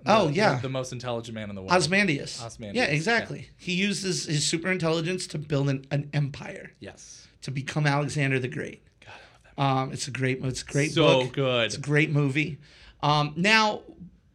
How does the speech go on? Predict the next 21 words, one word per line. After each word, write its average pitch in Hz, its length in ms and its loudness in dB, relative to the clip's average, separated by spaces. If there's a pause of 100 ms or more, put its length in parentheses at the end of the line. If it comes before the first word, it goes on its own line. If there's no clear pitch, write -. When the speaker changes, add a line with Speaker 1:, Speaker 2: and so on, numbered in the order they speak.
(120)
Speaker 1:
before 208 360 6
we 269 120 2
get 226 140 2
into 214 260 0
some 190 200 0
of 180 80 -2
the 165 80 0
social 175 360 0
media 160 320 2
responses 147 680 -2
to 147 60 -4
what 143 160 0
other 143 200 -2
people's 147 340 -8
favorite 139 320 0
end 139 160 -2
of 135 60 -2
the 123 80 -6
world 139 320 -2
movies 127 320 -4
were, 131 220 -2